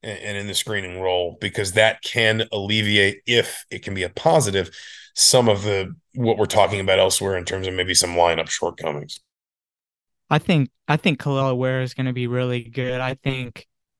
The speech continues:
Speaker 2: uh, one thing that will benefit Indiana and himself as well, and Xa-, Xavier Johnson, is his athleticism, and, and he's already at,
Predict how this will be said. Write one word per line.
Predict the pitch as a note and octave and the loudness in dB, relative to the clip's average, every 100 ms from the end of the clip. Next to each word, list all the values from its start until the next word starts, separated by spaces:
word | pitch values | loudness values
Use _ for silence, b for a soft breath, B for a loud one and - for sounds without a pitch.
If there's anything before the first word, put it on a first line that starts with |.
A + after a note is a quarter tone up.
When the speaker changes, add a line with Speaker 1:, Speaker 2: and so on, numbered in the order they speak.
| _ _ _ | _ _ _
Speaker 2:
uh, | C#3 C3 B2+ | -2 -2 -4
one | B2 B2+ C#3+ | -4 0 0
thing | C3+ C3+ B2+ | 0 -2 0
that | B2 A#2+ - _ _ _ _ _ _ _ | -2 -4 -10 _ _ _ _ _ _ _
will | C3+ C3+ | -6 -4
benefit | B2+ C3+ C3+ C3 - C3+ C3 - _ _ _ _ _ _ _ _ | 0 0 0 -2 -2 -4 -4 -8 _ _ _ _ _ _ _ _
Indiana | D3+ C#3+ C3 C3 C#3+ D#3 | -4 -4 -2 0 2 2
and | D3+ C#3+ B2 B2 | 0 0 -2 -4
himself | C3+ B2 - C3 C3 | -4 -4 -4 -4 -4
as | A#2+ | -4
well, | C3 C#3 C#3 | 0 2 2
and | C3 | -2
Xa-, | B2 B2+ C3+ C3+ | -2 -4 -4 -6
Xavier | B2 B2 A#2+ | -6 -6 -4
Johnson, | A#2 C#3 C#3+ D3 | 0 0 0 0
is | B2+ A#2 - b b - | -2 -2 -6 b b -4
his | C#3 | 0
athleticism, | C3 A#2 C3 C3+ B2+ - B2 A#2 B2 A#2+ - | 0 -2 0 0 0 -4 -4 -4 -4 -6 -6
and, | C3+ C3 - | -2 0 0
and | C3 B2+ B2 - _ _ _ _ | -2 -2 -6 -12 _ _ _ _
he's | C#3+ C#3+ | -6 0
already | C#3+ C#3 C3 C3 | 2 4 2 0
at, | B2+ B2+ | 2 0